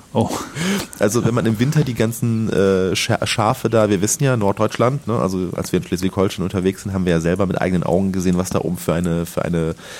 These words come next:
Speaker 2: das Nationaltier Schaf <laughs> irgendwie überall und die, ne, bei allen Landstrichen, die nicht bei drei auf den Bäumen sind, äh, <laughs> werden da überall Schafe irgendwie angebaut. <clears throat> Man entscheidet mir, äh, entschuldigt mir diesen, äh,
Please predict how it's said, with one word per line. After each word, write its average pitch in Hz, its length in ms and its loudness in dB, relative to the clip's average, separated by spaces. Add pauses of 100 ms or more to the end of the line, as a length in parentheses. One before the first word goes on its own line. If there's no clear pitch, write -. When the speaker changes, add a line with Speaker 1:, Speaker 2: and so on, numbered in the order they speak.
(120)
Speaker 2:
das - 120 -10
Nationaltier 92 800 0
Schaf 92 540 0 (100)
<laughs> - 80 -6
irgendwie 101 280 2
überall 104 460 2
und 95 220 0
die, 80 300 -4 (240)
ne, 101 220 0
bei 85 420 0
allen 98 280 2
Landstrichen, 101 440 -2
die 101 60 0
nicht 98 140 -4
bei 95 100 2
drei 87 200 2
auf 87 100 0
den 92 160 0
Bäumen 92 300 2
sind, 135 160 0 (680)
äh, - 80 -6
<laughs> 98 220 4
werden 101 320 0
da 95 160 4
überall 87 320 0
Schafe 95 380 -2
irgendwie 82 360 0
angebaut. 82 640 0 (240)
<clears throat> 113 480 -2
Man 82 160 0
entscheidet 92 340 -2
mir, 87 80 -2
äh, - 220 -4 (1000)
entschuldigt 107 520 0
mir 95 120 0
diesen, 90 300 -6
äh, - 60 -6